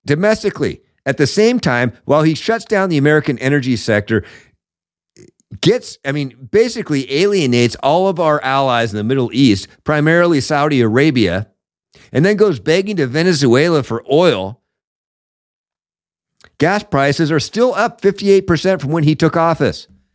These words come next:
They like to brag, "Look at, we brought gas prices down from their peak. Look, asshole, they're still fifty-eight percent above." D-, do you think that's not making fifty-eight percent? People have to commute to work every day. You don't think that's making an impact in their budget?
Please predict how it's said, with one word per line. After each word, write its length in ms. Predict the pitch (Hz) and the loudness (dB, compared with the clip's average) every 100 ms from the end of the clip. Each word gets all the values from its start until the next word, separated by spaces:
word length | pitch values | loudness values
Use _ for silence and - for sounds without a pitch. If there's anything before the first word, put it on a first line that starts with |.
| _ _ _ _ _ | _ _ _ _ _
They 120 | 165 214 | 0 2
like 200 | 185 127 | 2 -2
to 100 | 131 | 0
brag, 320 | 151 143 - - - | 0 0 -4 -18 -8
"Look 180 | 277 262 | -2 0
at, 100 | 226 | 0
we 120 | 262 | 0
brought 300 | 247 226 156 | 0 -2 0
gas 340 | 196 247 240 | 0 0 -2
prices 440 | - 190 190 180 131 | -4 -4 -2 -4 -6
down 300 | 180 202 214 | -4 -2 -2
from 180 | 190 170 | -2 0
their 140 | 143 | 0
peak. 280 | - 220 180 | 2 0 2
Look, 200 | 214 214 | 0 2
asshole, 520 | 170 160 165 170 147 - _ | 0 0 0 0 -2 -8 _
they're 180 | 151 160 | 0 2
still 320 | - 208 220 | 2 2 2
fifty-eight 440 | - 165 180 170 | 0 -6 -2 -2
percent 400 | 165 151 175 170 | -2 -6 -2 0
above." 380 | 135 156 165 147 - _ - | 0 2 2 2 -4 _ -16
D-, 160 | 156 | -16
do 160 | 123 123 | -10 -6
you 80 | 233 | -2
think 220 | 262 254 | -2 0
that's 200 | 247 - | -2 -2
not 160 | 233 175 | -2 0
making 240 | 185 269 | -2 -2
fifty-eight 480 | - 339 311 269 - | -4 -2 0 0 2
percent? 480 | 214 - 233 302 - _ _ _ _ _ _ _ _ _ _ - | 0 2 2 0 -6 _ _ _ _ _ _ _ _ _ _ -2
People 260 | 240 262 262 | 0 4 2
have 120 | 240 | 0
to 80 | 165 | -4
commute 320 | - 208 247 | -4 -2 0
to 80 | 175 | 2
work 300 | 196 247 247 | 2 2 -2
every 240 | 214 185 | -2 0
day. 360 | 156 202 90 - _ _ _ _ _ _ _ _ _ _ _ _ _ _ _ _ _ _ - | -2 -4 -6 -12 _ _ _ _ _ _ _ _ _ _ _ _ _ _ _ _ _ _ -2
You 100 | 165 | 2
don't 120 | 226 | 2
think 140 | 240 233 | 0 0
that's 180 | 233 | 0
making 220 | 220 208 147 | 0 0 0
an 60 | |
impact 400 | 139 175 220 214 | 0 0 0 -2
in 20 | |
their 120 | 196 127 | -2 0
budget? 520 | 110 147 220 233 | 0 0 0 -2